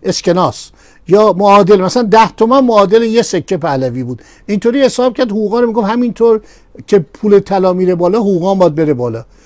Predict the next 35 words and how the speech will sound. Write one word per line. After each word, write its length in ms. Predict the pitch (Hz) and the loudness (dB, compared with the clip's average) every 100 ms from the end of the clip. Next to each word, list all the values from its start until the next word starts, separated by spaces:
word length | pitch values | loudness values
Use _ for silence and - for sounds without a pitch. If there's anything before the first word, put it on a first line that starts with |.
| _ _ | _ _
یک 200 | 202 320 | -4 -2
شخصی 360 | - 254 254 - | 0 0 0 -2
بوده 180 | 233 240 | -2 -2
به 100 | 226 | -2
نام 260 | 214 233 | -2 -2
مورگان 420 | 220 208 185 190 185 | 0 0 2 0 -2
شوستر. 640 | - 185 - 220 208 131 - _ _ | -2 -4 -2 2 2 2 -8 _ _
مورگان 340 | 180 202 196 196 | -6 -4 -4 -6
شوستر 400 | - 190 - 247 | -6 -6 -4 -2
اومد 260 | 214 233 - | -2 -6 -6
ایران، 440 | 190 190 220 262 | -4 -2 -2 -2
کارهای 800 | - 190 175 180 226 233 233 233 - _ _ | -4 -6 -4 -4 -4 0 0 0 -6 _ _
مالی 460 | 165 202 202 180 254 | 0 2 2 2 2
ایران 380 | 226 175 160 | 2 2 0
رو 100 | 139 | -2
کرد، 240 | 135 143 135 | -4 -6 -6
از 300 | 180 220 170 - | -2 -2 -2 -6
اتباع 460 | 180 - 233 262 277 | -4 -4 2 6 6
روس 480 | 214 233 214 - 196 | 6 4 0 -2 -4
و 40 | |
انگلیس 560 | 196 202 190 233 339 - _ _ - | -4 -4 -2 0 -2 -4 _ _ 0
مالیه 500 | 226 233 226 240 165 | 4 4 6 6 6
می‌خواست. 480 | 147 143 135 - _ _ _ - | 0 -4 -8 -12 _ _ _ -4
یعنی 200 | 214 262 | -2 0
فرستاد 560 | 214 233 214 247 240 | 4 2 2 0 0
شاه 300 | 151 - 196 | -2 -4 -2
السلطنه، 560 | 190 - 190 175 190 208 | -2 -4 -6 -6 -6 -6
پسر 440 | - 180 220 220 | -8 -6 -2 0
مظفرالدین 680 | 170 175 175 160 175 175 165 | 0 -2 -4 -4 -4 -4 -4
شاه 180 | 160 208 | -8 -6
که 140 | 214 | -6
تبع 360 | 196 196 180 190 | -6 -4 -2 -2
روس 240 | 180 196 | -4 -6
شده 260 | - 196 196 | -6 -4 -2
بود، 300 | 208 262 | -2 -4